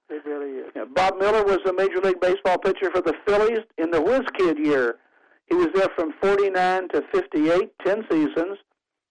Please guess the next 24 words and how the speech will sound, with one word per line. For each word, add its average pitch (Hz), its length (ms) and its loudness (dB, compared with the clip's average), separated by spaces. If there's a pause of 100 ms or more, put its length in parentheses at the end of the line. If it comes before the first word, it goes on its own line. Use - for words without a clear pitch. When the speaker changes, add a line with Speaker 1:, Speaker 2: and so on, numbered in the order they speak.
(340)
Speaker 2:
And, 151 320 2
uh, 147 160 2 (640)
he 175 40 4
was - 120 0
a 170 80 0
member 175 300 0
of 165 80 0
the 165 60 2
nineteen 175 520 -2
fifty 180 240 0
Whiz 170 280 0 (180)
Kids, 135 240 2
along 156 280 2
with 156 200 0
Robin 156 320 2
Roberts 156 480 0
and 139 120 -8
Curt 156 200 0 (120)
Simmons. 165 360 -2 (440)
He 214 100 2
committed 208 440 0
only 196 220 2 (100)
two 247 160 0
errors 202 380 2